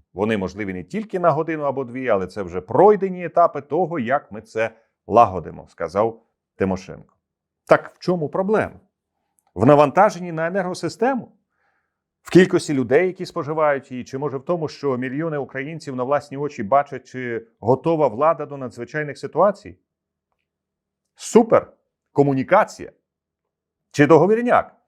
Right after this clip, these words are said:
Не дратувати населення. А тепер уявімо собі столицю, місто Київ. Як важко місцевій владі зараз вирішувати поточні питання життя і благоустрою міста,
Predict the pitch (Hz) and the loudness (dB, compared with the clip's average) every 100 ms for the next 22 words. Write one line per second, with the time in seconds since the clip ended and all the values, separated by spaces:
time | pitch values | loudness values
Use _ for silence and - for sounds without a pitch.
0 | _ _ _ 135 143 165 190 170 165 175 | _ _ _ 2 2 0 2 2 2 -6
1 | - 135 78 - _ _ _ _ _ _ | -2 -2 -4 -16 _ _ _ _ _ _
2 | _ _ - 151 196 294 254 190 220 269 | _ _ 2 4 6 6 6 4 4 0
3 | - 185 208 220 190 90 - 78 135 185 | -2 -6 0 2 2 0 -8 -10 -10 -6
4 | 190 98 76 - _ _ _ _ - _ | -4 -4 -8 -14 _ _ _ _ -20 _
5 | _ _ _ _ 107 262 262 214 262 254 | _ _ _ _ 6 6 6 0 0 0
6 | - 196 185 170 214 196 156 156 208 131 | 0 -2 -2 -2 0 2 2 4 4 2
7 | 117 180 135 95 156 190 127 123 110 127 | -4 -4 -4 -6 -8 -8 -10 -8 -8 -8
8 | 185 - 127 107 110 160 120 92 95 170 | -8 -8 -8 -4 -2 -4 -6 -12 -2 -2
9 | 170 113 113 131 175 - 139 113 104 - | 0 -4 -8 -8 -10 -8 -8 -6 -10 -12
10 | 73 - | -16 -16